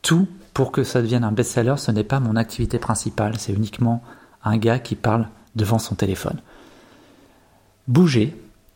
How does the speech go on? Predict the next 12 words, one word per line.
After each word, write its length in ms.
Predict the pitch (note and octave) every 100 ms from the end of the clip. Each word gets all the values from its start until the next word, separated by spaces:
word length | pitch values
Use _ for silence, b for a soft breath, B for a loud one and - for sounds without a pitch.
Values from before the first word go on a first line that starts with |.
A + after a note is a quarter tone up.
| _ _ _
quoi 220 | - F#3+ G3+
que 40 |
vous 120 | E3+
fassiez, 460 | - D3 - A#2+ C3+
qu'il 160 | F3
fasse 240 | - F3 C3
beau, 200 | B2 A#2+
qu'il 180 | - D#3+
fasse 300 | F3+ - C3+
moche, 300 | A2+ - -
qu'il 140 | F3+
pleuve, 420 | - C3+ A#2+ G2+